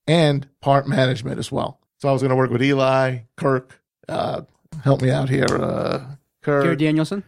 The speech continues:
Speaker 1: Gary Danielson, the three of 'em. So I, I'm like, "Great." I sign on the dotted line. I'm gonna do it. I give my notice to J R.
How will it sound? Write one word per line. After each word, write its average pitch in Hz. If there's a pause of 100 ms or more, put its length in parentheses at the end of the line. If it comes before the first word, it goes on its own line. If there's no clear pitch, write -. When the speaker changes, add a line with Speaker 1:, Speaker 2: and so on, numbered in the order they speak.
(100)
Speaker 1:
Gary 139
Danielson, 120 (140)
the 113
three 147
of 117
'em. 131 (260)
So 156
I, 147
I'm 139
like, 139
"Great." 139 (180)
I 131
sign 143
on 127
the 117
dotted 127
line. 120
I'm 120
gonna 117
do 117
it. -
I 131
give 131
my 127
notice 127
to 131
J 127
R. 120